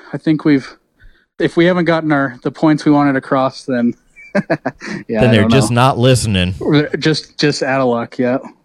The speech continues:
Speaker 2: Yep. All right. This is Bill. We've been talking with my new buddy, Mike,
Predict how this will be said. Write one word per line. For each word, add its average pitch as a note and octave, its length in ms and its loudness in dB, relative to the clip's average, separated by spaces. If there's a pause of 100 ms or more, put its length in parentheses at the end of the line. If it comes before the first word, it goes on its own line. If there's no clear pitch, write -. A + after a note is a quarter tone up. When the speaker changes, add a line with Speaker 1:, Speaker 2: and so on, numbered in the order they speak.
(360)
Speaker 2:
Yep. G2 340 -2 (760)
All D#3 220 4
right. C#3+ 240 2 (160)
This A#2 320 0
is G#2 140 0
Bill. D3+ 540 2 (680)
We've G2+ 160 0
been F2+ 180 -2
talking G#2+ 520 0
with F2 220 -4
my D#2+ 180 0
new F2 260 0
buddy, A#2 380 0
Mike, G2+ 680 -2